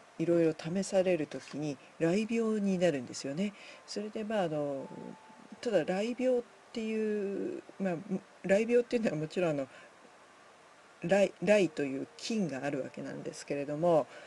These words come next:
結局それは顕微鏡がなかった時代には見えませんから、ですので、えー、やはり、その、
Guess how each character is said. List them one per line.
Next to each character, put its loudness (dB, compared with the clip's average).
結 -12
局 0
そ -2
れ 4
は 4
顕 -4
微 -2
鏡 0
が 6
な 2
か 2
っ 2
た -6
時 -14
代 2
に -2
は -2
見 -6
え 0
ま -2
せ -4
ん -4
か -10
ら、 -4
で -2
す -4
の 2
で、 6
え -4
ー、 -8
や -12
は -2
り、 2
そ -6
の、 -4